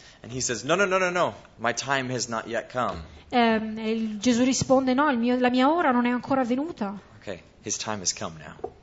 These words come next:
Speaker 2: Il suo, la sua ora è venuta adesso.
Speaker 1: This is a, a grand moment, an important moment.
Speaker 2: Questo è un momento importante, fondamentale.
Speaker 1: And then lastly, we start to see as this chapter ends, this, a lineage,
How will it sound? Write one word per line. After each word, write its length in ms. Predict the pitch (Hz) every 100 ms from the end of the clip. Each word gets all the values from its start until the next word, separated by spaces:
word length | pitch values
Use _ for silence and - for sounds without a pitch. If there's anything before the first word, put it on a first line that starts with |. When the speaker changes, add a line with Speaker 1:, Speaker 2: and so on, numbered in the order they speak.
| -
Speaker 2:
Il 100 | 226
suo, 320 | - - 240
la 120 | 240 240
sua 180 | 254
ora 140 | 247 254
è 40 |
venuta 320 | 214 226 220
adesso. 480 | 202 214 269 - - -
Speaker 1:
This 160 | 120 -
is 300 | 120 - -
a, 120 | 98
a 80 | - 98 82 -
grand 600 | 92 95 127 127 98 82
moment, 480 | 98 107 95 87 98
an 80 | 87
important 540 | 90 - 127 98 90
moment. 320 | 92 90 80 73 -
Speaker 2:
Questo 360 | - 262 - 277
è 120 | 294
un 220 | 294 269 254 233
momento 400 | 233 247 285 277
importante, 840 | 262 247 247 - 247 302 285 202 190
fondamentale. 960 | 269 269 240 233 233 240 262 202 208 - - - - - - - - -
Speaker 1:
And 160 | 131 143
then 180 | 139 131
lastly, 600 | 123 123 160 151 - 139
we 160 | 123 123
start 400 | - 123 113 -
to 80 |
see 360 | 123 - 123 117
as 140 | 110
this 180 | 95 101
chapter 480 | - 139 143 - 113
ends, 580 | 120 123 120 107 101 -
this, 260 | 117 104 -
a 80 | 110
lineage, 880 | 110 131 147 139 95 85 85 - -